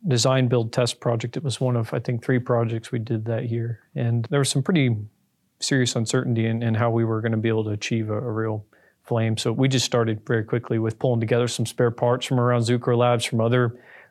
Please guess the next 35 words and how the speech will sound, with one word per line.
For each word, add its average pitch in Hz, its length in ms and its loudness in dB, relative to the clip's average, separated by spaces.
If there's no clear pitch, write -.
rocket 131 320 2
experiments 127 480 2
that 127 60 2
we'd 123 120 2
done. 123 160 2
We 123 100 2
found 120 280 2
valves, 117 500 2
we 120 60 2
had 117 100 2
a 110 60 2
data 117 260 0
acquisition 117 540 -2
and 113 100 0
control 113 360 -2
system 113 400 -4
that 113 60 -2
we 110 120 -4
could 110 180 -6
pull 113 180 2
off 110 200 -2
the - 80 -6
shelf. 110 400 -2
And, 107 160 -4
and 107 300 -2
we 131 120 2
just - 360 -2
set 120 320 2
up 120 140 0
a 107 40 0
prototype 117 640 0
out 110 140 2
in 110 120 0
a 98 60 -2
field 113 600 0